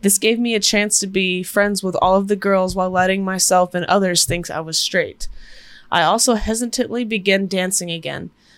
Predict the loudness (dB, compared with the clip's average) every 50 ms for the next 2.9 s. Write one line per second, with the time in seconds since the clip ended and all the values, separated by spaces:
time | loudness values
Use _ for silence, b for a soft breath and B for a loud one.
0 | b b -4 -2 0 2 2 4 4 4 4 2 2 2 2 4 2 2 2 0
1 | -2 -4 -4 0 0 2 2 2 2 2 2 4 2 2 0 -2 -6 -6 -6 -4
2 | -4 -2 0 0 0 -2 -2 -2 -4 -6 -6 -8 -12 -16 -16 -16 -18